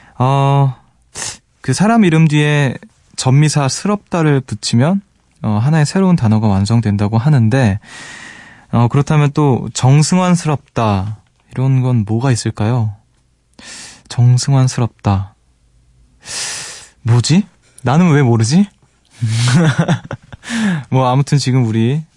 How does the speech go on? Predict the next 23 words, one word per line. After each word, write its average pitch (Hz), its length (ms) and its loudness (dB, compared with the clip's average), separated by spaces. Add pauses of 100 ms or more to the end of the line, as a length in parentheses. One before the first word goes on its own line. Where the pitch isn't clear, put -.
(120)
요정님들께서는 131 840 0
잘 120 220 -2
아시지 117 380 -2
않을까 101 340 -2
싶은데, 107 460 -4 (440)
뭐, 120 140 2
요정스럽다는 175 960 0
뭘까요? 110 500 -4 (400)
이 139 180 0
요정이 151 600 0
지칭하는 139 520 -2
건 131 140 0
이제 113 120 0
우리 113 360 0
음악의 139 280 2
숲에 131 380 -2
놀러 110 260 0
오시는 110 320 0
분들에 101 580 -2 (600)
관한 117 500 2
것일 113 260 0
텐데, 113 540 0 (920)
음, 135 500 4